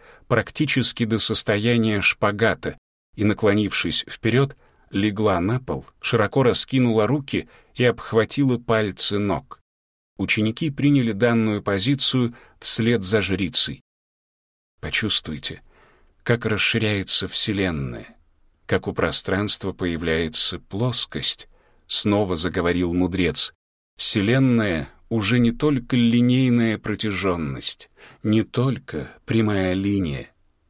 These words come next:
В мире появляется второе измерение — ширина. Ощутите, как мир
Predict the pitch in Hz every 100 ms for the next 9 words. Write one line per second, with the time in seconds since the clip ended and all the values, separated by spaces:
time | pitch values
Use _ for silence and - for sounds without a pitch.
0 | _ - 80 80 85 110 - 95 85 82
1 | 92 92 - - - _ _ _ - -
2 | 95 110 139 120 - 98 90 98 98 98
3 | 82 73 65 - _ _ _ - - 123
4 | 113 110 98 71 - _ _ _ _ _
5 | _ _ _ - - - - - - 139
6 | 139 - - 92 - - 98 135 135